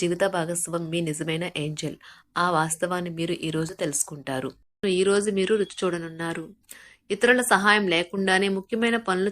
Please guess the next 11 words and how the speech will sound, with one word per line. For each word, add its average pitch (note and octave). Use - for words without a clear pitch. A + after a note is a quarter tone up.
చేయగలనని F3+
భావిస్తే E3+
మీరు G#3
తీవ్రమైన G3+
తప్పు E3
చేస్తున్నట్లే. D#3+
ఈరోజు A#3
మీ G#3
కొరకు A3+
మీరు G#3+
సమయాన్ని G3